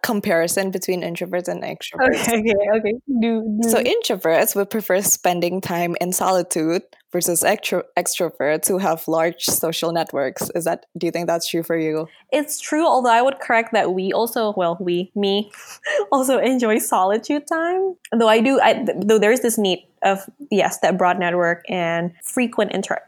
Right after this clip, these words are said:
Speaker 2: human interaction.
Speaker 1: Yeah, and, like, yes, I prefer spending time in solitude, but also, like, I get anxious when I don't, you know, spend time with my friends. So I guess it's like, I'm leaning towards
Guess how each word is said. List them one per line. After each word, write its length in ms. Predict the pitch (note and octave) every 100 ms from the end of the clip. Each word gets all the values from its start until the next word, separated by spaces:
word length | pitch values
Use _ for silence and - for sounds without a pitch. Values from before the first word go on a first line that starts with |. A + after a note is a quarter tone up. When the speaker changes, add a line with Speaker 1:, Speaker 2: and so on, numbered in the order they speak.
| -
Speaker 2:
human 300 | - G#3 F3
interaction. 680 | F3 - F#3+ - G#3+ G#3+ B3+
Speaker 1:
Yeah, 260 | C4+ C4+
and, 240 | C#4 C#4+ D4
like, 240 | D4 D4+ _ _ -
yes, 320 | A#3 D4+ -
I 80 | D#4
prefer 560 | D#4 D4+ D4 D4+ C#4
spending 440 | - - B3 B3 B3+
time 220 | C4 A#3+
in 60 | A#3+
solitude, 440 | A3 G3+ G#3 C#4
but 100 | A3+
also, 260 | G#3 G#3+ B3+
like, 220 | B3 G3+
I 60 | G3+
get 240 | G3+ G#3+ _ _ _
anxious 420 | F3 F3+ - A#3+ -
when 120 | F#3+
I 100 | F#3
don't, 300 | F#3 F3 F3+ _ _ -
you 100 | G3+
know, 260 | F3+ F3 G3+ -
spend 340 | - F#3 F#3
time 180 | G3 G3
with 140 | G3+
my 180 | F#3+ F3+
friends. 440 | F#3 D#3 D#3+ F3+ -
So 100 | F3+
I 80 |
guess 240 | F3+ G#3 G3+
it's 180 | F#3+ F3+
like, 200 | F3 - -
I'm 160 | A3+
leaning 360 | A#3 B3+ C4 C4
towards 360 | - A#3+ A#3